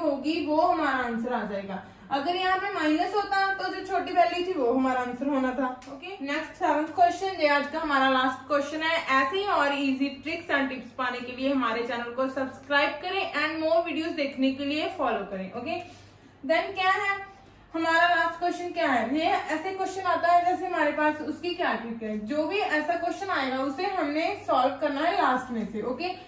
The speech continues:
लास्ट में से सॉल्व करना है। जैसे वन सिक्सटी नाइन है तो इसका परफेक्ट स्क्वायर क्या है हमारे पास? थर्टीन होगा, ओके? ये तो पता है हमें।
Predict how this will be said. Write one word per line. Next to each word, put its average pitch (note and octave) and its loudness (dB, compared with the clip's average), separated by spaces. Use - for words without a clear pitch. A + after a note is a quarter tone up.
लास्ट D#4+ 2
में G4 -4
से G4 -6
सॉल्व F#4 2
करना F#4 -4
है। F#4+ 2
जैसे F#4 -2
वन E4+ -4
सिक्सटी F4+ -8
नाइन E4+ 0
है F#4 0
तो F4+ -2
इसका F4+ -2
परफेक्ट F#4 -2
स्क्वायर F4+ -4
क्या F4+ 6
है F#4 4
हमारे F4 0
पास? F4+ 6
थर्टीन E4+ 2
होगा, F#4 2
ओके? D#4 -4
ये F#4+ -2
तो F#4 -4
पता F4+ 4
है F#4 4
हमें। F4+ -2